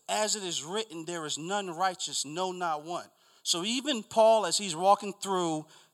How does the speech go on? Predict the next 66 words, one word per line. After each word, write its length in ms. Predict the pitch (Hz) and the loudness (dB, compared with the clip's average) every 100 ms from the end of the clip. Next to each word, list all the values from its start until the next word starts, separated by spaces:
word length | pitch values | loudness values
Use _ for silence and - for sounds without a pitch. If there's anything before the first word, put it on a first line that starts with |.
| - | -4
this 160 | 180 | 0
book 360 | - 196 220 - | 2 4 2 2
in 100 | 170 | -2
Romans, 420 | 151 214 202 156 | 6 6 6 0
he 80 | 180 | 4
starts 440 | - - 214 190 | 4 8 6 8
off 160 | 220 208 | 6 4
and 60 | |
he 40 | 175 | 2
says, 200 | - 180 | 2 2
"I'm 100 | 185 | 0
not 160 | 202 | 0
ashamed 380 | 180 - 208 190 | 2 2 0 -4
of 80 | 170 | -8
the 80 | 156 | 0
gospel 420 | 175 175 - 170 | 4 4 4 -4
of 80 | 151 | -2
Christ." 320 | 226 190 - - - | 4 4 2 -10 -6
And 100 | 147 | -2
he 120 | 214 | 0
starts 300 | - 208 160 - | 2 2 0 -2
ironing 380 | 165 180 185 175 | -6 -4 -4 -4
it 60 | 180 | 0
out 220 | 202 175 | 0 0
for 140 | 160 | 0
us. 100 | 131 | 0
And 100 | 139 | -2
we've 220 | 151 196 | -4 -6
worked 240 | 143 180 - | 2 0 2
ourselves 420 | 170 - 190 - | 0 2 2 2
up 200 | 185 170 - - | 0 -2 -10 -14
to 100 | 147 | -4
verse 300 | 175 175 - | 2 4 2
eight 200 | 185 214 | 0 -4
or 80 | 147 | -4
whatever, 300 | 151 139 127 | -2 0 2
right? 260 | 147 190 - - | 2 0 -4 -6
But 100 | 185 | -2
he 60 | |
starts 460 | 160 - 220 226 - | 4 4 6 4 4
on 100 | 190 | -2
the 60 | 165 | -6
front 360 | - 226 226 | -4 -2 0
end 140 | 190 170 | -2 -4
in 80 | |
the 80 | 165 | 0
same 280 | - 196 196 | 0 0 -4
pattern 320 | - 196 175 | -2 0 0
that 200 | 170 143 | -2 -6
Peter 220 | - 214 | -8 -8
preached 380 | 185 - 196 - | -10 -8 -4 -2
the 60 | 165 | -2
gospel, 460 | 185 214 208 165 - - | 2 2 2 -10 -14 -14
'cause 140 | 196 | -8
he 60 | 180 | 0
started 360 | - 214 196 | 2 4 4
off 140 | 208 - | 4 2
by 100 | 170 | 0
telling 300 | - 208 196 | -2 -6 -4
you, 60 | |
like, 160 | 180 170 | -4 -4
"None 340 | 165 208 233 | -6 -4 -4
of 200 | 233 - | -4 -6
y'all 240 | 185 165 165 | -2 0 2
are 120 | 147 | 0
righteous. 600 | 135 135 143 - - - | -2 -6 -4 -6 -4 -10